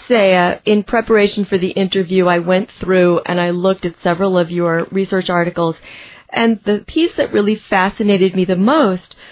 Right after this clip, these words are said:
was this investigation of the way we were back in Paleolithic times and how, how our genetic code has changed very little, and yet our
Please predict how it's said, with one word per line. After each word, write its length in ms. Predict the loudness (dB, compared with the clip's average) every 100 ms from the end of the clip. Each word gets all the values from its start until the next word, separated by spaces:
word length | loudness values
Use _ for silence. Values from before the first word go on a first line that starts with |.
| -20 -10 0
was 220 | 0 2
this 200 | -2 -2
investigation 1160 | -2 0 -2 -2 -4 -2 -2 0 0 -2 -4 -8 _
of 240 | -2 -2 -2
the 100 | -4
way 600 | 0 2 2 2 2 0
we 200 | -2 -2
were 580 | 0 0 2 0 -4 -2
back 300 | 0 0 -2
in 100 | -8
Paleolithic 840 | -4 -2 2 2 2 0 -2 -6 -6
times 560 | -2 -2 -2 -4 -8 -14 -20 -20 -20 -12 -2
and 160 | -2
how, 480 | 0 0 0 2 0 -6 -20 _ _ _ _ _ -10
how 320 | -6 0 0
our 200 | 0 -2
genetic 640 | -2 0 0 2 0 -2 -10
code 720 | -8 -2 0 0 0 -4 -10 -12
has 300 | -6 -6 -6
changed 540 | -2 2 2 0 -4
very 280 | -2 0 0
little, 560 | -2 0 0 -2 -6 -12 -20 -20 _ -2
and 200 | 2 2
yet 200 | 2 0
our 160 | -2